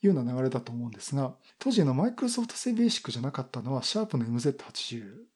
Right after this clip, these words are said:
と、あれ、ベーシックマスターもそうだったかな。うん、あのー、Tベーシック、東芝のパソピアも多分マイクロソフトだったと思いますし、エヌイーシーもMicrosoft、富士通もMicrosoftのベーシックでした。で、各メーカーで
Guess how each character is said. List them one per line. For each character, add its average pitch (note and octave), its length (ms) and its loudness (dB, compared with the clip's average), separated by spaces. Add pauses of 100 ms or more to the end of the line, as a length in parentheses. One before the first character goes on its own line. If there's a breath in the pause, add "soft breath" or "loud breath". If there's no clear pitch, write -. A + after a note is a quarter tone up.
(200)
と、 G#3 300 2
あ C3+ 100 -10
れ、 A#2 60 -8
ベ A2 120 0
ー F#3+ 60 2
シ - 120 -4
ッ - 40 -16
ク A#3+ 80 -2
マ C4 80 0
ス - 80 -8
タ E3 60 4
ー - 40 2
も G#2 40 -4
そ C3 140 -4
う - 20 -2
だ - 40 -10
っ - 20 -16
た A#2+ 80 -14
か A#2+ 100 -12
な。 D3 300 -8 (260)
う C#3 40 -2
ん、 C3 300 -4
あ D3 60 -2
の C#3 680 -4
ー、 - 20 -14 (520)
T G#3 220 4
ベ A#3 120 4
ー A3 80 4
シ - 160 0
ッ - 40 -12
ク、 C3 180 -6
東 G3 180 2
芝 A#3 120 2
の G3+ 80 2
パ - 140 -2
ソ G#3+ 160 0
ピ F3+ 120 0
ア C3 60 2
も A#2 60 -2
多 C#3 140 -2
分 A#2 140 0
マ A#2+ 120 -4
イ A#2+ 40 -8
ク B2 120 -6
ロ A#2+ 40 -4
ソ B2+ 120 -4
フ A#2 80 -10
ト A#2+ 80 -12
だ G#2+ 80 -12
っ G2+ 60 -20
た - 100 -16
と - 100 -20
思 - 100 -20
い D3+ 40 -16
ま C3+ 100 -6
す - 60 -4
し、 - 320 2 (360 soft breath)
エ D#3 80 4
ヌ E3+ 80 4
イ - 20 4
ー - 40 4
シ E3 120 2
ー B2+ 80 4
も A2+ 120 -2
Microsoft、 - 460 -14
富 F3 120 -2
士 A3 80 -2
通 A3+ 120 0
も D3+ 100 4
Microsoft A#2 560 -8
の A2+ 80 -6
ベ G#2 100 -16
ー - 20 -14
シ - 120 -10
ッ - 40 -18
ク - 60 -20
で - 60 -20
し - 100 -14
た。 - 80 -20 (680 loud breath)
で、 F3+ 100 2
各 F3 500 4 (120)
メ D3+ 220 2
ー C#3+ 60 -4
カ D3+ 180 -2
ー D#3+ 40 -2
で F#3+ 240 4